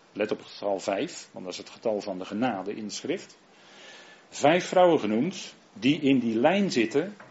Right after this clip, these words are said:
die naar hem, die uiteindelijk bij hem uitkomt. Hè, als laatste dan Maria,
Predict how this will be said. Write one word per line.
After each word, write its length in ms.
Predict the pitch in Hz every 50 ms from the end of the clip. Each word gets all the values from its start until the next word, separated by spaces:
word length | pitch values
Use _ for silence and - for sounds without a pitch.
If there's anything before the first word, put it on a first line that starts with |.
| - _ _ _ _ _ _ _ _ _ -
die 160 | 92 127 147 151
naar 180 | 147 131 120
hem, 280 | 117 131 151 160 151 147 - - - - _
die 220 | - 110 120 139 147
uiteindelijk 440 | 127 127 - 156 160 170 165 147 139
bij 200 | 156 156 160 143
hem 160 | 160 170 190
uitkomt. 640 | 196 190 202 202 - - 110 98 - - - - - - - - - - - - -
Hè, 180 | - 110 131 147
als 160 | - 101 95
laatste 400 | 110 110 113 101 - - - 110
dan 260 | 101 104 98 90 85 - - _ _
Maria, 560 | 101 95 95 98 110 123 147 165 190 226